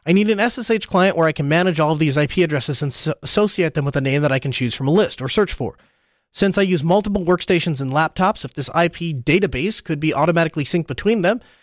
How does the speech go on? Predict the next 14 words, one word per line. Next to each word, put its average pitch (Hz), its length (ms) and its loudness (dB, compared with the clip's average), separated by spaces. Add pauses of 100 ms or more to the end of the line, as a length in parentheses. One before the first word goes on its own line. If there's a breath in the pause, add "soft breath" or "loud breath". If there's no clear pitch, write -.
(100)
it 139 140 -6
could 151 100 2
be 139 100 2
even 147 180 2
better. 214 320 0 (520)
I 175 120 4
am 185 260 2 (140)
mostly 226 540 2
on 190 200 2
Ubuntu 156 500 0
flavors 165 340 0
of 139 100 -2
Linux, 175 340 0
but 156 260 0